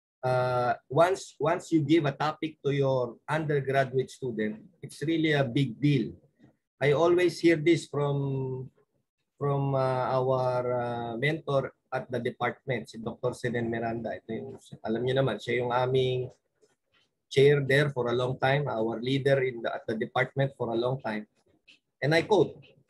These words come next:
ito yung lagi niya sinasabi sa amin, "My advisor in Cornell University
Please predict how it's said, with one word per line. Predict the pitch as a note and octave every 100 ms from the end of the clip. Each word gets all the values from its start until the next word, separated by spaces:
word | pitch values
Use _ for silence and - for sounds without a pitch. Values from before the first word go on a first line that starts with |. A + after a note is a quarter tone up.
| - _ _ -
ito | - D#3+
yung | E3
lagi | E3 F3+
niya | F3+
sinasabi | F#3 F3+ F3 F3 E3+
sa | F3+
amin, | F#3 D#3+ G#2 _ _ _ _ _
"My | B2 D3 E3
advisor | D#3 C3+ D#3+ E3 E3+ C#3
in | C#3
Cornell | C3+ C#3+ C#3 D3+ D3
University | C#3 C3 B2+ C3+ - - -